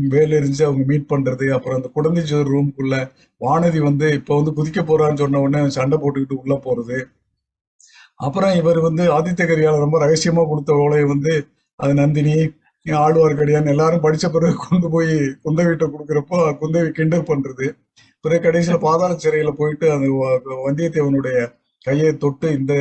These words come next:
இந்த உங்களை தொட்ட இந்த கையால் வேறு யாரையும் தொடமாட்டேன்னு சொல்றது. அதே மாதிரி அவர் வந்து நந்தினியவும் குந்தவையையும் கம்பேர் பண்ணி பாக்குறது மனசுல, இவளுடைய அழகு எப்படி, இவ அறிவும் அழகும் நிறைந்த குந்தவை எப்படி,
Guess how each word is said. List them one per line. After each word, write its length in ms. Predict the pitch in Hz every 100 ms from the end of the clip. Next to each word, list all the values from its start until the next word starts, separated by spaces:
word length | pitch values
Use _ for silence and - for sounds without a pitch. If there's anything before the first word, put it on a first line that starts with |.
| 135 127 151
இந்த 240 | 135 131 131
உங்களை 300 | 131 139 139 135
தொட்ட 340 | - 143 - 160
இந்த 160 | 143
கையால் 400 | 139 143 147 143
வேறு 160 | 135 135
யாரையும் 320 | 139 143 139
தொடமாட்டேன்னு 640 | 131 139 143 135 135 135
சொல்றது. 380 | 120 113 107 110 - _ _ - -
அதே 160 | 143 170
மாதிரி 240 | 185 175
அவர் 180 | 165 160
வந்து 200 | 165 170
நந்தினியவும் 760 | 147 160 196 180 170 180 165 143
குந்தவையையும் 580 | 151 160 170 160 160 147
கம்பேர் 320 | 143 180 -
பண்ணி 160 | 160 143
பாக்குறது 420 | 139 127 123 123
மனசுல, 360 | 127 131 131 113 - _ _ _ -
இவளுடைய 440 | 131 139 143 139 135
அழகு 220 | 139 143
எப்படி, 280 | 139 143 135
இவ 160 | 135 131
அறிவும் 380 | 135 139 143 139
அழகும் 300 | 139 143 135
நிறைந்த 300 | 131 131 131 127 120 127 -
குந்தவை 340 | 143 147 143
எப்படி, 300 | 131 127 139